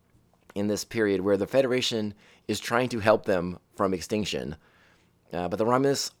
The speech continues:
Romulans are the Romulans, and they're, they're up to no good. So, what I've done, and I scoured the internet because there's tons of these lists out there now of,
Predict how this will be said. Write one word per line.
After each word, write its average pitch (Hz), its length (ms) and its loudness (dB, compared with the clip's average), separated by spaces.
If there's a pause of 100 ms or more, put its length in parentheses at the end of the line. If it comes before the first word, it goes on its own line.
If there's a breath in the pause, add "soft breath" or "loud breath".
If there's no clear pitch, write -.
(160)
Romulans 170 400 4
are 170 60 4
the 156 80 6
Romulans, 120 640 4
and 92 100 -4
they're, 95 160 2
they're 107 180 2
up 117 100 -4
to 123 60 -8
no 110 140 0
good. 98 260 0 (640 soft breath)
So, 143 800 2 (1160 soft breath)
what 175 360 -2
I've 240 240 -2
done, - 360 -8 (1400)
and 104 180 0
I 113 120 2
scoured 151 580 2
the 139 80 0
internet 127 360 0 (260 loud breath)
because 110 320 -2
there's 117 220 0
tons 180 300 -6
of 151 60 -8
these 113 200 -4
lists 90 280 -2
out 71 120 -6
there 76 140 -4
now 67 260 -8
of, 76 280 -8